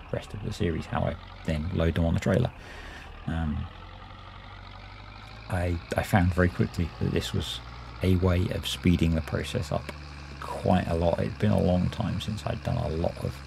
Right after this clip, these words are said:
manual bale work before I started this save, and yeah, it was a, uh,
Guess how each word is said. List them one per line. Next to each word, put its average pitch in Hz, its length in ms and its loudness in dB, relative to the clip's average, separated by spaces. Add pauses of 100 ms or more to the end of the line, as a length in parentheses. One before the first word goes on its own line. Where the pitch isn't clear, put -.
(580)
manual 101 300 6
bale 55 260 8
work 60 300 8 (100)
before - 560 -2
I - 80 -4
started - 400 -2
this - 160 -4
save, 82 400 -2 (100)
and 80 240 0
yeah, 78 140 0 (220)
it - 60 -4
was - 180 -6
a, - 180 2
uh, 50 140 -2